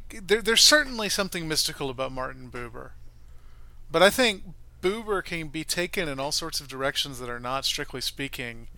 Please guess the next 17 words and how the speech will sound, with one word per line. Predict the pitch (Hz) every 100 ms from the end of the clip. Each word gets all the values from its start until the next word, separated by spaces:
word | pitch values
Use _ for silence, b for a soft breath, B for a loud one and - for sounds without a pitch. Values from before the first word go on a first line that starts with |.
| b b b b b b
mystical. | 160 190 - - 156 - 123 135
I, | 196 240
I, | 208 226 247 214 -
I | 214
really | 247 294 277
think | - 220 -
that | -
that | 170 165
notion | 160 175 - 156
of | 131
encounter | 131 - 143 139 139 120
is | 123 123
the, | 165
is | 185 160 127
the | 139
center | - 156 156 160 147
of | 156 135 127 127 127 -